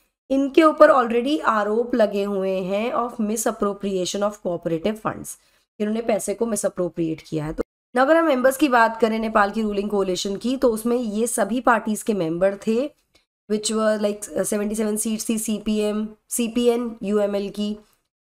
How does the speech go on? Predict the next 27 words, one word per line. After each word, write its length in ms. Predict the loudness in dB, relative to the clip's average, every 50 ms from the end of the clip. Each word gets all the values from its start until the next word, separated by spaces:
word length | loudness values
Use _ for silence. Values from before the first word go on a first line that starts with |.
| _ _ -4
जो 60 | -2
मेन 220 | -2 0 -2 0 0
बड़ी 200 | 0 0 0 2
पार्टी 380 | 4 4 4 4 0 -4 -4
है, 220 | -2 -2 -4 -4 -6 _ 0
बत्तीस 400 | 0 0 2 0 0 0 0 0
सीट 220 | -2 -2 -2 0
माओइस्ट 360 | 0 0 2 2 0 -2 -2
सेंटर 280 | -2 -2 -2 -2 -4 -4
की 160 | -4 -6 -4
थी, 120 | -2 -2
इक्कीस 500 | -2 -2 -6 -6 _ -2 0 0 0 -2
राष्ट्रीय 440 | -2 0 0 0 -2 -2 -4 -4 -2
स्व-, 220 | 0 -2 -2 -2 -2 -6
स्वतंत्रता 560 | -2 -2 0 2 2 0 0 -2 0 0 0
पार्टी, 460 | 2 2 2 0 0 -2 -4 -6 -6 -8 _ _ _ _ _ _ _ _
सात 500 | -2 0 4 6 8 8 8 8 6 4
सीट्स 360 | 0 -2 -2 -2 -2 0 2 4
थी 80 | 4
न्यूली 320 | 4 2 0 -2 -2 -4 -4
फॉर्म 340 | -2 0 0 2 0 0
जनता 320 | 0 0 -2 0 2 0 0
समाजवादी 540 | 2 0 0 0 0 0 0 0 0 -2 -2
पार्टी, 400 | 0 -2 -2 0 -2 -2 -2 -2
जिसके 320 | -2 -4 -2 -2 -2 2
डेप्यूटी 440 | 2 2 2 2 0 0 0 0 0
पीएम 400 | 2 0 0 2 0 -2 -2